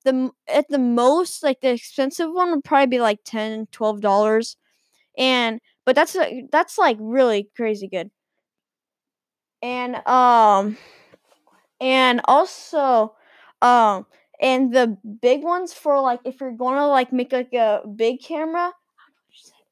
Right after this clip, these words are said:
and if you're gonna make a, a big camera, like, one to f-, that you, uh, take videos for, like, YouTube or something like that,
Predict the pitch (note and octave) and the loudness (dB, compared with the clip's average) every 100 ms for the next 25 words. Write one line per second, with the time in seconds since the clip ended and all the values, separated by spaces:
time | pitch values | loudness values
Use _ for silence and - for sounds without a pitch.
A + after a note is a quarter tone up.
0 | _ - _ B3+ B3+ B3+ C4 C#4 C#4+ D#4 | _ -20 _ 2 4 4 4 4 4 4
1 | D#4 D4 - A3+ - A#3+ A3 A3 A3+ B3+ | 2 0 -4 -8 2 2 2 0 0 -2
2 | E4+ E4 F4 F4+ - C4+ A#3+ A3 _ _ | -4 -4 -2 -4 -2 0 0 0 _ _
3 | _ _ - B3 B3+ B3 C#4 B3+ - B3+ | _ _ -4 0 2 4 2 0 -2 2
4 | A#3+ - B3+ B3 A#3+ A#3+ A#3+ G#3+ G3+ G3+ | 2 2 0 2 4 4 6 6 4 0
5 | G#3 _ - C#4+ B3 G#3+ A#3+ B3 B3 - | -6 _ -2 0 2 2 4 4 2 0
6 | B3+ G#3+ F#3+ G3+ A3+ - D4 C4+ C#4 B3+ | 2 2 -2 -4 -4 -2 0 4 4 4
7 | A#3+ C4 C#4 C#4 D4+ D4+ D#4 D#4+ _ _ | 4 4 4 2 4 4 2 0 _ _
8 | D4 D#4+ D#4 E4 D4+ | -6 -4 0 0 -2